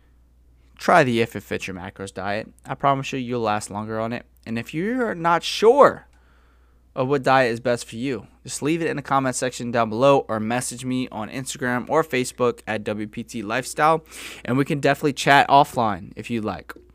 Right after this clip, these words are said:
Or if you're very interested in, uh, consuming, uh, one of my services, uh, and we can work together, you know, begin making your transformation today,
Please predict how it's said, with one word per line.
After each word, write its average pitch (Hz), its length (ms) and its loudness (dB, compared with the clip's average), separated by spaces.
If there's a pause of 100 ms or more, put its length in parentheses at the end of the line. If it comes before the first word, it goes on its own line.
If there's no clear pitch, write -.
(360)
Or 226 240 10
if 156 200 8
you're 170 280 8
very 156 320 8
interested 156 640 2
in, 139 400 2
uh, 113 360 2
consuming, 135 760 0 (520)
uh, 113 260 6
one 127 200 4
of 123 80 4
my 120 120 4
services, - 920 -2 (100)
uh, 104 220 -4
and 107 260 -4
we 123 60 -4
can 120 200 -2
work 131 200 2
together, 117 600 0
you 110 120 -8
know, 110 100 -4
begin 123 380 -2
making 127 260 0
your 117 140 -4
transformation 117 840 -4
today, 139 720 8